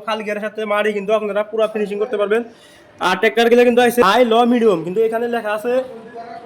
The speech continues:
বিএসসি, মানে হাই, লো, মিডিয়ামের সাথে কিন্তু ট্র্যাক্টর গুলো আছে। আর এখানে কিন্তু আইপিটিও আছে, মানে আপনাদের বারে বারে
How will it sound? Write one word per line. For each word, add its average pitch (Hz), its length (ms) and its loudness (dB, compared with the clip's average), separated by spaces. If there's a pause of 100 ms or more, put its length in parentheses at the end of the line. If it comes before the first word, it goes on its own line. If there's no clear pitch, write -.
(840)
বিএসসি, 220 1120 6 (100)
মানে 156 180 0
হাই, 196 320 4
লো, 233 120 4
মিডিয়ামের 233 360 4
সাথে 233 240 -2
কিন্তু 233 140 -2
ট্র্যাক্টর 220 300 0
গুলো 214 120 4
আছে। 170 180 2
আর 156 120 2
এখানে 196 160 -2
কিন্তু 220 240 -2 (300)
আইপিটিও 254 500 2
আছে, 208 300 4
মানে 214 340 2 (800)
আপনাদের 214 340 2
বারে 214 280 2
বারে 240 200 0